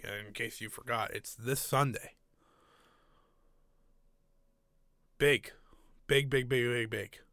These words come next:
Um, it ultimately saw the Elite plus Gallows and Anderson and Don Callis sitting in their own little trailer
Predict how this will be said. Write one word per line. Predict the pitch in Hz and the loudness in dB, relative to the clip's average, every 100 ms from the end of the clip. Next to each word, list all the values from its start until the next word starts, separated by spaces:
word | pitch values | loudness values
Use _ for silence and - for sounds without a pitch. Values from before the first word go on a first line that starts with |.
| _ _ - - - - - - - - - - - - - - - - - - - | _ _ -20 -20 -20 -20 -12 -8 -6 -8 -14 -18 -20 -20 -8 0 2 2 -4 -6 -6
Um, | 110 107 104 101 - | -2 0 -2 -6 -8
it | 110 98 | -8 -2
ultimately | 120 123 131 127 120 | 0 0 -2 -2 -2
saw | - 131 120 120 | -2 0 2 2
the | 117 117 110 - | -2 -6 -6 -6
Elite | 120 120 123 131 - - - - - - - | -2 2 2 2 -2 -2 -2 -4 -12 -18 -20
plus | - - 127 123 - | -10 -2 0 0 -2
Gallows | 127 123 120 | 2 4 2
and | 110 | 0
Anderson | 117 127 120 - 123 120 | -4 -2 -4 -4 -4 -4
and | 113 110 | -6 0
Don | 110 110 | 0 0
Callis | - 139 143 139 - - - - - | 0 2 4 2 -4 -14 -20 -20 -12
sitting | - - 151 143 | -2 2 4 4
in | 135 | 2
their | 127 123 | 2 2
own | 127 127 | 2 0
little | 127 117 | -2 -4
trailer | - - 160 165 160 156 | -2 4 6 8 6 4